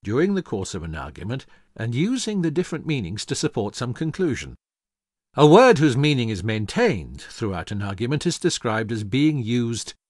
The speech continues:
univocally. Consider the following argument. "How can you be against faith? When we take leaps of faith all the time,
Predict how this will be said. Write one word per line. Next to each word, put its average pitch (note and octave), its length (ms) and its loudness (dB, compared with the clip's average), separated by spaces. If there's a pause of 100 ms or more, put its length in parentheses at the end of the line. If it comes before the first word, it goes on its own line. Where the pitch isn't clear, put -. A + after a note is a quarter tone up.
univocally. A2+ 1160 -4 (840)
Consider G3+ 380 4
the E3+ 100 0
following D2+ 420 -6
argument. C2+ 560 -16 (840)
"How G#3 160 8
can C3+ 180 -4
you A#2+ 120 0
be B2 120 0
against A#2+ 420 -2 (120)
faith? - 580 -6 (460)
When F#3+ 140 8
we G3+ 120 8
take F#3 220 6
leaps E3+ 260 4
of D#3+ 100 2
faith F3 300 4
all F#3 160 8
the A#2+ 120 2
time, A2 460 0